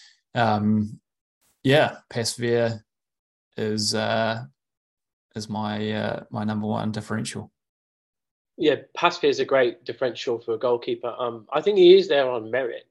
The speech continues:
Speaker 2: He's been, he's a fantastic goalkeeper. He's so short at the back and he's a great shot stopper.
Speaker 1: Yeah, I thought he was pretty good against Liverpool.
Speaker 2: He has that calming, he's been that, like that for all season. He has that calming influence.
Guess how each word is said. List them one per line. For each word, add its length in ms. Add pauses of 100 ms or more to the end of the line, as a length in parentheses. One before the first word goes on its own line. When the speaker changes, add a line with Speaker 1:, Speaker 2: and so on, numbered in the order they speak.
Speaker 2:
He's 180
been, 200 (200)
he's 180
a 40
fantastic 580
goalkeeper. 440 (640)
He's 200
so 180
short 380
at 100
the 80 (120)
back 200 (100)
and 80
he's 120
a 20
great 220
shot 260
stopper. 380 (340)
Speaker 1:
Yeah, 240
I 140
thought 420
he 160
was 160
pretty 180
good 120
against 200
Liverpool. 440 (960)
Speaker 2:
He 80
has 120
that 240
calming, 600
he's 180
been 280
that, 180
like 180
that 240
for 240
all 160
season. 420
He 60
has 160
that 200
calming 420
influence. 640